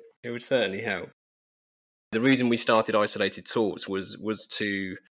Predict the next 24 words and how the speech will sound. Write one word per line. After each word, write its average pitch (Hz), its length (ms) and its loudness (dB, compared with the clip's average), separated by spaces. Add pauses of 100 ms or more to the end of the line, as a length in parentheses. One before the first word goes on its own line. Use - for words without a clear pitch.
(280)
was 165 140 6
to 156 80 6
really 156 280 10
help 127 500 6
the 127 80 -2
Samaritans. 127 680 6
And 113 80 4
I'm 120 100 6
not, 113 220 2
you 123 80 -4
know, 110 100 2
ashamed 113 320 2
at 107 140 -4
all 117 100 2
to - 100 -4
say 107 220 4
that 104 120 2
I 107 100 4
started 107 420 2
to, 104 220 -2 (140)
to 113 100 -4
really 113 260 2
feel, 101 500 0
um, 95 480 -4